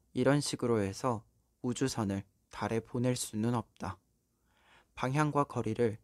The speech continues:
섬세하게 나누고 계산하여 우주선을 쏘아 올려야 목적지에 제대로 도달할 수 있다.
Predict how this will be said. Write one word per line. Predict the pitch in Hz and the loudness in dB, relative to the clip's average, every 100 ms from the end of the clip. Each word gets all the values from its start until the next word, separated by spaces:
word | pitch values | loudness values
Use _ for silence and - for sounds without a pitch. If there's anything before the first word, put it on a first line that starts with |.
| _ | _
섬세하게 | - 160 151 143 151 131 123 | -6 -2 -2 0 -2 -2 -2
나누고 | 104 113 117 98 131 - _ _ _ | 0 0 -2 -4 -6 -8 _ _ _
계산하여 | - 117 - 127 117 104 92 - _ _ _ _ | -8 -4 0 0 0 0 -2 -6 _ _ _ _
우주선을 | 127 135 131 127 117 | -2 0 2 2 0
쏘아 | - 151 151 | 2 4 6
올려야 | 123 107 104 104 113 - _ _ _ | 4 2 0 0 0 -4 _ _ _
목적지에 | - 120 - 131 - - 110 95 - _ _ | -4 -4 -2 -6 -6 -4 0 0 -4 _ _
제대로 | - 117 110 113 143 | -6 -2 0 0 -2
도달할 | - 123 131 117 104 | -4 0 2 2 -2
수 | - 117 | -4 -6
있다. | 101 _ - | -6 _ -8